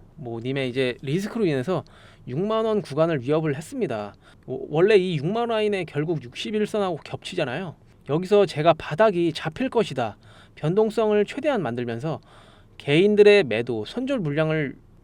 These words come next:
물량을 유도할 것이다라고 제가 말씀을 드렸었어요. 결국에는 이 카카오는 갈 수밖에 없습니다. 전 고점을 돌파시킬 건데 그 전에 마지막으로 흔드는 구간이다, 이렇게 보시면 될 것 같고요. 하락이 나온 이유는 다들 아시죠?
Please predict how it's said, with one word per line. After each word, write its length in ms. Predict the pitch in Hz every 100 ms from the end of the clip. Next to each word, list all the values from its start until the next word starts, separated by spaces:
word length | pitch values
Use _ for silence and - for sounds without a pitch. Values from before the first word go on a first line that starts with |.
| -
물량을 500 | 131 165 180 175 123
유도할 340 | 113 202 220
것이다라고 460 | 208 170 165 151 123
제가 200 | 127 117
말씀을 440 | 110 110 175 147
드렸었어요. 720 | - 143 180 156 120 107 110 - - -
결국에는 680 | - 151 196 214 208 214 185
이 100 | 131
카카오는 520 | - 226 - 262 226
갈 200 | 156 127
수밖에 320 | - 208 -
없습니다. 560 | 107 - 175 127 117 104 _ - - - -
전 300 | - 208 202
고점을 640 | - 165 233 220 185 180
돌파시킬 540 | 160 175 196 - 262
건데 280 | 214 165 160
그 180 | 143 165
전에 280 | 202 214 202
마지막으로 500 | 117 120 156 156 160
흔드는 440 | - 277 294 240
구간이다, 480 | - 139 131 107 98 - - - - -
이렇게 360 | 196 214 240
보시면 400 | 165 160 185 170
될 140 | 120 127
것 100 | 123
같고요. 340 | 104 123 113 - - -
하락이 420 | - - 294 262 170
나온 300 | 127 165 135
이유는 260 | 156 156
다들 280 | - 143 127
아시죠? 720 | 104 220 190 135 139 113 98